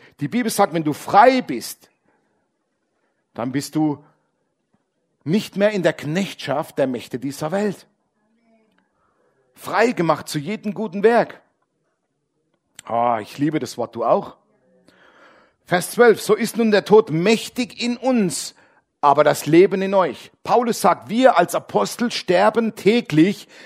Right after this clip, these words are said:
damit in den Jüngern, die das Wort hören, das Leben kommt. Weißt du, dass das bei uns auch so ist? Wenn wir sterben, leben andere.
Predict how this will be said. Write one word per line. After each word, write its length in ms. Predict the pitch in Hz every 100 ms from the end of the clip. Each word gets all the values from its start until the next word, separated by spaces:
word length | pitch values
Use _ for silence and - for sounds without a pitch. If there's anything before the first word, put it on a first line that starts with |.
| - -
damit 360 | 160 170 190
in 280 | - 247 247
den 160 | 247 220
Jüngern, 400 | 202 160 156 156
die 120 | 170
das 240 | 151 -
Wort 280 | 143 220 220
hören, 340 | 151 160 170 - - -
das 200 | 165 175
Leben 360 | 233 202 170
kommt. 500 | - 123 95 - - _ _ _ _ _ _ _ -
Weißt 240 | 151 160
du, 60 | 180
dass 220 | 190 -
das 160 | 165
bei 100 | -
uns 220 | 180 170 175
auch 160 | 160
so 160 | - 196
ist? 260 | 208 - _ _ _ _ -
Wenn 200 | 151 156
wir 100 | 180
sterben, 460 | - 156 165 165
leben 280 | 190 185 165
andere. 460 | 160 156 185 208